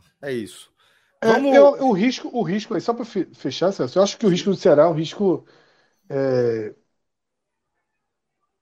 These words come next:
Speaker 2: alto pelo desempenho,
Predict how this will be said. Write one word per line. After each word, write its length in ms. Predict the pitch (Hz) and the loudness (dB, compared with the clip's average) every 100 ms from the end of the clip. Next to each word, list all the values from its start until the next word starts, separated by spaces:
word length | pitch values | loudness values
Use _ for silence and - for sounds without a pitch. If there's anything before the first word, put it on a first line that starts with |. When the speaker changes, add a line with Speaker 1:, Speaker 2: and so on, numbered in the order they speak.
| _ _ | _ _
Speaker 2:
alto 560 | 185 220 254 - 302 - _ _ _ _ _ _ | 4 4 2 -2 -4 -6 _ _ _ _ _ _
pelo 200 | 196 208 | 0 0
desempenho, 800 | 180 175 170 175 196 208 185 147 | -2 -6 -6 -4 -2 -4 -8 -12